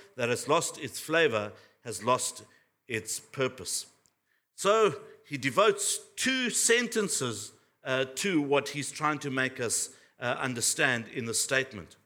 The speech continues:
You see, in the time of Jesus, salt was not pure. And so it was mixed with all different kinds of minerals.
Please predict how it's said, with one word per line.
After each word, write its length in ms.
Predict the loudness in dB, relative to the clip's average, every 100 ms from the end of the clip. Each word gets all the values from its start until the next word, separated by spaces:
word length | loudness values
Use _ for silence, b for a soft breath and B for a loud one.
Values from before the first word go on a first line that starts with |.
| _ _ _ _ _ _ _
You 60 | 0
see, 320 | 2 2 0
in 240 | -2 0
the 80 | 2
time 340 | 2 4 4
of 140 | 2 0
Jesus, 640 | -2 0 0 0 -2 -6 -8 -4
salt 520 | 2 4 2 -2 -8
was 180 | -4 -2
not 240 | -2 -2
pure. 340 | -4 0 0 -2 -18 _ _ _ _ _
And 80 | -4
so 480 | 2 6 6 6 0 B B
it 140 | -4 0
was 300 | 0 -2 0
mixed 320 | 2 2 0
with 120 | -2
all 200 | 6 6
different 420 | 6 0 0 -4 -2
kinds 440 | 0 2 0 -2
of 280 | -2 -2 2
minerals. 580 | 2 6 4 2 -4